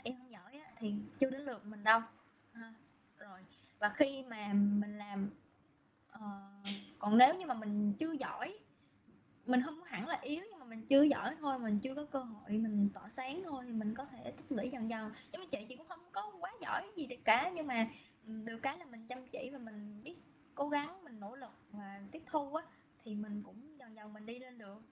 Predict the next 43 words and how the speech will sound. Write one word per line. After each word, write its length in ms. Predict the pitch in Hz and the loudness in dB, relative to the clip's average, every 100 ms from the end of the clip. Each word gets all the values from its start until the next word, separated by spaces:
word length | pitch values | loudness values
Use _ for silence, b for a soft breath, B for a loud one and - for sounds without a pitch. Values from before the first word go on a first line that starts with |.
| _ - | _ -8
Có 100 | 269 | -6
điều 180 | 247 226 | -6 -10
là 120 | 214 | -12
mình 180 | 214 214 | -12 -12
đi 300 | 240 247 254 | -12 -12 -6
không 140 | 285 | -4
có 60 | 277 | -4
nhanh 240 | 294 277 | -6 -6
bằng 160 | 254 233 | -4 -6
người 120 | 226 - | -2 0
ta, 300 | 254 262 254 | 0 -2 -4
cái 100 | 302 - | -6 -6
kiểu 140 | 277 | -10
rồi 100 | 285 240 | -10 -10
thôi, 160 | 247 247 B B - | -14 -14 B B -16
nhưng 100 | 240 | -14
mà 60 | 226 | -12
mình 200 | 214 208 | -14 -16
vẫn 160 | 220 | -14
đi 100 | 262 | -14
lên 320 | 240 247 240 247 | -10 -8 -8 -12
chứ 80 | 269 | -16
không, 240 | 247 233 226 | -16 -16 -14
mình 80 | 214 | -14
không 140 | 247 262 | -14 -12
đi 100 | 247 | -14
thụt 180 | - 208 | -10 -8
lùi. 160 | 196 196 - B B B B - - | -8 -10 -18 B B B B -20 -4
Và 380 | 214 208 208 208 - 214 | -2 -2 -6 -14 -18 -10
nếu 160 | 247 | -10
mà 80 | 320 277 | -10 -14
phân 140 | 262 247 | -12 -6
tích 140 | 370 - | -8 -8
về 240 | 226 208 202 | -18 -18 -10
cái, 340 | - 277 339 339 294 | -8 -6 -8 -10 -12
um, 520 | 254 233 226 226 226 233 - - | -14 -12 -12 -10 -12 -14 -18 -8
cái 100 | 294 | -4
điều 180 | 262 214 | -2 -4
kiện 220 | 190 175 214 | -4 -2 -2
để 80 | |
em 200 | 226 240 240 - - | -2 -10 -14 -6 4
tích 120 | |
lũy 120 | 330 | 4